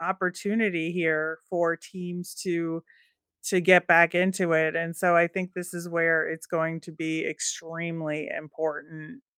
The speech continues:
to not fall further behind, you know, right now, um, they are three points behind the Charlotte Checkers, uh, they do have two games in hand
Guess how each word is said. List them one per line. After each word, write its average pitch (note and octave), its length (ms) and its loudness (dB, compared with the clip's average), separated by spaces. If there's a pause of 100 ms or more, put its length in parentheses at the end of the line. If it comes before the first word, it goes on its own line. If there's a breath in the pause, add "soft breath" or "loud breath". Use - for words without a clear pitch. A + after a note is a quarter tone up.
to E3+ 160 -6
not E3 600 4
fall D#3+ 440 8
further D#3 800 0
behind, D#3 680 0
you E3 120 -8
know, D#3 160 -2
right D#3 400 -2
now, D#3 460 2 (680)
um, D#3 720 4
they F3 160 4
are E3 460 6
three F3+ 320 -2
points E3+ 380 -2
behind D#3+ 340 0
the D#3+ 80 -2
Charlotte D#3+ 520 2
Checkers, D#3+ 680 0
uh, D#3+ 100 2
they E3 140 0
do F#3+ 200 4
have F3+ 140 4
two F#3+ 240 0
games E3+ 360 -4
in D#3+ 120 -6
hand E3 420 -2